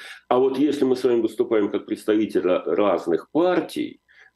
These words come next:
то вот здесь, мне кажется, и, и есть разница. Одно дело индивидуальный человек с его правами – Другое дело политическая структура,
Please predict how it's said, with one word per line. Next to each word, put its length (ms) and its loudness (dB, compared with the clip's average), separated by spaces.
то 340 2
вот 120 0
здесь, 220 0
мне 100 2
кажется, 440 -2
и, 200 2
и 140 -2
есть 340 -2
разница. 880 -2
Одно 200 0
дело 220 2
индивидуальный 600 0
человек 320 -2
с 80 -14
его 180 -2
правами – 580 -2
Другое 380 2
дело 280 2
политическая 580 -2
структура, 680 -4